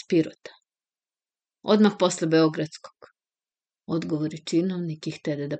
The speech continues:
pođe. „Znam, brate, ali kad? Ukoliko? Hoću reći tačno minuta.”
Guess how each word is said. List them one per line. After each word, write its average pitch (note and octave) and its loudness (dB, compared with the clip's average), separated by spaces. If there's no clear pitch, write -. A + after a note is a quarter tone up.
pođe. - -12
„Znam, G3+ 2
brate, E3+ 0
ali F3+ -2
kad? A#3+ -4
Ukoliko? F#3+ -2
Hoću G#3 2
reći G3+ 0
tačno G3 0
minuta.” D#3+ -2